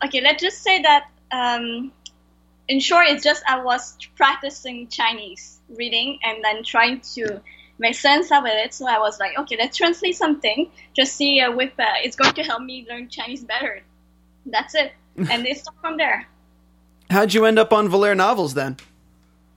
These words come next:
Speaker 1: Well, I was translating at first. It's, uh, Poisoning the World. Uh,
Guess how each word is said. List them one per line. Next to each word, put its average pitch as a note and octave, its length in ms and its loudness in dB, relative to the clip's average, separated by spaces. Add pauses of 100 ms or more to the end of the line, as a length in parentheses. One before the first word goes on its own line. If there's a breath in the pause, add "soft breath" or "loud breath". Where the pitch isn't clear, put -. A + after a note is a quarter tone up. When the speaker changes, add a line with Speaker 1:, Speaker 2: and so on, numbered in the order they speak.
(140)
Speaker 1:
Well, C#4 260 6
I D#4+ 120 4
was F4 200 0
translating F4+ 640 -4
at C4 240 -2
first. D#4 380 -4
It's, B3+ 260 -8
uh, A#3+ 400 2 (100)
Poisoning F4+ 500 2
the F4 120 2
World. F#4 420 0 (560)
Uh, A#3 180 6